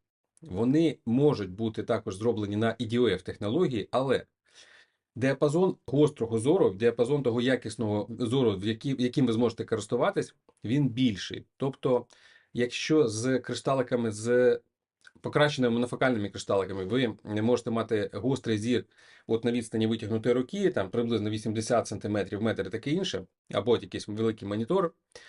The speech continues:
дивитись без окулярів, то читання зблизька буде вам недоступне без окулярів. Вам буде потрібно надягати окуляри,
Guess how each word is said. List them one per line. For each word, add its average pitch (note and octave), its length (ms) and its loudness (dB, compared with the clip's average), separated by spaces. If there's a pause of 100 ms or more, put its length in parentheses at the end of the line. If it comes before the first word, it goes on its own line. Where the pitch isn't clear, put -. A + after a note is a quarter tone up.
(140)
дивитись C3 340 -2
без A#2 180 -4
окулярів, A#2+ 440 0
то B2+ 380 2
читання D#3 560 2
зблизька C3 600 0 (420)
буде D3+ 220 2
вам C#3 160 2
недоступне B2+ 500 0
без A#2+ 240 4
окулярів. A2 540 -2 (420)
Вам A#2+ 160 2
буде C3 140 0
потрібно B2 400 0
надягати A2 480 2
окуляри, G2 460 -2